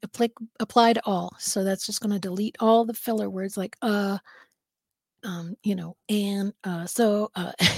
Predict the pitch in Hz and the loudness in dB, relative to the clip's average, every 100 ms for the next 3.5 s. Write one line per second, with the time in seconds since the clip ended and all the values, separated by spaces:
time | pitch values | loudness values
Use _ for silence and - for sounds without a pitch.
0 | 240 269 - 311 - - 294 233 240 240 | 6 8 10 8 8 6 8 10 6 6
1 | - 220 196 202 180 - - - - - | 2 4 4 2 -2 -8 -12 -14 -14 -14
2 | - - 220 202 208 - 202 - 190 208 | -14 -10 -2 0 0 -2 -2 -2 -4 -4
3 | - 214 190 180 - | -6 -4 -4 -6 -10